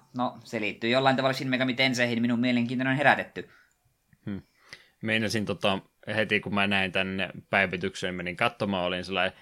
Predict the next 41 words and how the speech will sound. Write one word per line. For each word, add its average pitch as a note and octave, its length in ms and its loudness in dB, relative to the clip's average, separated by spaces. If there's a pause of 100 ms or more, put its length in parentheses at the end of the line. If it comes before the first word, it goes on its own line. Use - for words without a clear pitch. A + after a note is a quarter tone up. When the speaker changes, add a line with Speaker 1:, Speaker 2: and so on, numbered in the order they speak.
Speaker 2:
nipottamassa, G#2 640 -2
no F#2 100 -6
en G2+ 140 -2
mä G2+ 100 0
nyt G2+ 120 -4
tästä A2 300 -2
voi G#2 120 2
puhua, G2+ 300 0
kun G2 180 -6
tää G2 140 0
on F#2+ 100 -2
kaksi G2 300 -2
piste F#2+ 220 -6
nolla F#2 420 -2
versio F2 420 -4
kumminkin F2+ 400 -8
käännöksestä, F2+ 580 -4
ja - 40 -8
sit - 100 -12
mä F2+ 80 -4
menin F2 200 -6
katsomaan, F#2 300 -4
että E2 80 -14
se F#2+ 60 -2
yksi F2 180 -6
piste G2 220 -4
nolla F#2 320 0
versio F#2+ 300 0
on F#2 60 2
jostain G2 320 0
viiden F#2+ 300 0
vuosta, G2+ 280 -4 (320)
viidentoista B2+ 440 4
vuoden A2 240 4
takaa, G#2 260 2
mikä G2 420 2 (200)
ei G2 160 0
koskaan F#2+ 360 -4
tehty G2 260 -2
loppuun, F#2 420 -4
niin F#2+ 120 -8